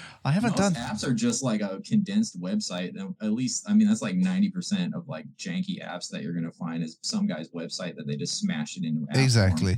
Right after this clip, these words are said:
Speaker 1: exactly. They, they, they just made a mobile version of it. But anyway,
Speaker 2: Yeah.
Speaker 1: anyway, so, so a lot of shoes have clearly gone through your hands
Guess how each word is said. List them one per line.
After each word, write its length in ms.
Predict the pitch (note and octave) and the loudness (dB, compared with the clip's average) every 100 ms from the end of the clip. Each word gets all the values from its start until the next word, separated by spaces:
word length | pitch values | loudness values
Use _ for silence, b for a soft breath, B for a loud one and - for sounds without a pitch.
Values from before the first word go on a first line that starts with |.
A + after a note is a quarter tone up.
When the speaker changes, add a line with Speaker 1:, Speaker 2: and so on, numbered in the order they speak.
| G2+ | 2
Speaker 1:
exactly. 480 | A2+ G#2+ G2 G2+ G2 | 2 4 4 4 2
They, 260 | G#2+ A2+ A2+ | 2 2 2
they, 180 | A2+ A2+ | 4 4
they 200 | A2 A#2 | 4 2
just 220 | A2 B2 | 4 4
made 160 | A#2 G#2+ | 6 6
a 20 | |
mobile 380 | F#2 F#2+ F#2 F#2+ | 6 6 4 4
version 400 | F#2+ F#2+ F#2 F#2+ | 4 4 4 4
of 120 | F#2+ | 4
it. 140 | G2 | 2
But 140 | A2+ B2+ | 4 4
anyway, 400 | C3+ C3 G2+ F2 B | 6 6 6 2 B
Speaker 2:
Yeah. 120 | B A2 | B 0
Speaker 1:
anyway, 420 | C#3 C#3+ B2+ G2 - B B | 4 6 6 4 0 B B
so, 500 | - D#3 D3+ A2+ F2 - | 2 4 6 6 2 -2
so 380 | - - B2+ F#2 F#2 _ _ _ - _ _ _ _ _ _ _ _ _ | -2 4 6 4 0 _ _ _ -20 _ _ _ _ _ _ _ _ _
a 80 | - | 2
lot 200 | A#2+ C#3 | 4 4
of 60 | C3+ | 2
shoes 320 | - D3+ A#2+ | 4 6 6
have 140 | A2 G2 | 4 2
clearly 380 | - C3+ B2 | 2 4 4
gone 300 | A#2 B2 A2 | 4 4 4
through 340 | G#2 - A#2 A#2+ | 4 4 4 6
your 300 | A2+ G#2+ G#2+ | 6 6 4
hands 600 | G#2+ G2 F#2 F#2+ - | 4 4 2 0 -4